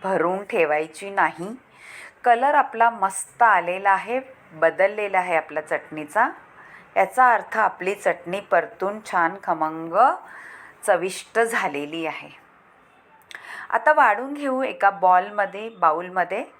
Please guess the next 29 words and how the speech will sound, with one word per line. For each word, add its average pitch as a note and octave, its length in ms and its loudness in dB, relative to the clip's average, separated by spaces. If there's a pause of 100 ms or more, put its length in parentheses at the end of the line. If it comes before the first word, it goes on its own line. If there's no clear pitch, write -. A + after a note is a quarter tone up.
आणि F#3+ 200 0 (100)
थंड E3 300 0
करून F#3 440 -2 (300)
मग A#3 260 0
स्टोरेज D#3 540 -6
करू. - 220 -8 (640)
पहा D4 280 4
तुम्हाला D#4+ 300 0
अशी B3+ 220 -4
चटणी A3 500 -4 (400)
किती A#3 300 -6
खमंग G3 380 -2
झालेली F3+ 600 0
आहे, F3+ 360 -8 (160)
करून A#3+ 300 0
पहा A#3+ 300 -2 (320)
आणि F#3+ 200 0
रंजना F3+ 320 -4
किचनला F3+ 400 -2
लाईक F#3+ 340 0
करा, A3+ 240 6
शेअर G3+ 240 -6
करा, G3+ 280 2
कमेंट G3 400 -2
करायला A3 320 2
विसरू G3 340 -6
नका F#3 280 -2
मैत्रिणींनो. E3+ 540 -4 (520)
खूप D#4 260 2